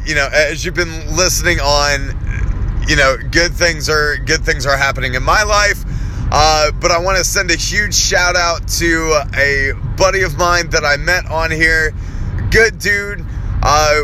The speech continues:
we've been trying to go back and forth, trying to do a podcast together, and it's just been so hard to connect. Uh, Mike from Your Name Here podcast, if you haven't listened to this guy, he's hilarious, he's funny,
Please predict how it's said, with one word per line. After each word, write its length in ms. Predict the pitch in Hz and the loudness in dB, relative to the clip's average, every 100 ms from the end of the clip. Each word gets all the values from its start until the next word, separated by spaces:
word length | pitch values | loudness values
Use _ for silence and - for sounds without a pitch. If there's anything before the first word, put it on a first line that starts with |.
| 147 | -2
we've 220 | 156 160 | -2 -2
been 420 | 170 170 160 - - | 0 0 -2 -6 -2
trying 240 | - 202 | 0 0
to 80 | 208 | 0
go 120 | 190 | 0
back 300 | 185 185 185 | 0 0 0
and 140 | 185 165 | -2 -2
forth, 260 | 190 196 | -2 0
trying 220 | - 190 190 | 0 -2 0
to 80 | |
do 160 | 175 180 | 0 0
a 40 | |
podcast 600 | 165 - 165 147 165 160 - | 0 0 -2 0 0 0 -2
together, 460 | 160 165 160 160 | 0 0 2 -2
and 180 | 131 139 | -2 -4
it's 220 | 139 - | -4 -2
just 200 | 151 - | -2 0
been 320 | 160 147 139 | 2 2 2
so 440 | 135 - - 185 170 | 0 0 4 4 2
hard 320 | 165 165 160 | 0 -2 -2
to 100 | 147 | -6
connect. 600 | - 147 151 156 143 - - - - - - | -6 -2 0 0 -2 -4 -4 -2 -2 -2 0
Uh, 540 | 131 139 139 135 131 - 143 143 | 2 4 2 2 0 -4 -6 -2
Mike 380 | 165 180 190 - - - - - - 160 | 0 0 0 -4 -8 -6 -4 -2 -2 0
from 240 | 165 143 | 0 0
Your 240 | 139 175 | 2 2
Name 320 | 180 175 175 160 | 2 0 0 0
Here 260 | 170 170 | 0 0
podcast, 800 | - 160 156 151 147 123 120 123 | -2 -2 0 0 0 0 -2 -4
if 120 | 113 | -2
you 60 | 139 | 0
haven't 240 | 143 151 | 0 0
listened 300 | 156 151 147 | -2 -2 -2
to 60 | 139 | -2
this 180 | 135 - | 0 0
guy, 240 | 135 131 | 2 0
he's 240 | 127 120 | 0 -2
hilarious, 640 | 117 113 127 135 135 131 - | 0 2 2 2 2 0 -2
he's 180 | 110 - | -2 -2
funny, 460 | 139 139 135 139 | 0 0 0 -2